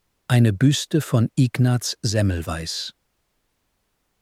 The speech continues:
Mit dem Abriss des Gebäudes und dem Umzug des Kreissaals in den Westneubau verschwand dieses Denkmal. Am zwanzigsten Februar zweitausendneunzehn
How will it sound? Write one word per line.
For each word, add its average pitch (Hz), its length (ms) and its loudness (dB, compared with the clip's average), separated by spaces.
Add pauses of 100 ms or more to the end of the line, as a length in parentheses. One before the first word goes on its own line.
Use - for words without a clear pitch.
Mit 123 220 4
dem 123 160 4
Abriss 151 520 0
des - 220 -2
Gebäudes 117 720 0
und - 220 -4
dem 107 160 2
Umzug 131 560 0
des - 200 -4
Kreissaals 117 800 -4
in 139 120 -2
den 107 180 0
Westneubau 113 920 0
verschwand 113 760 -2
dieses 107 380 -4
Denkmal. 98 680 -4 (1120)
Am 131 180 4
zwanzigsten 170 680 0
Februar 127 760 0
zweitausendneunzehn 113 1500 0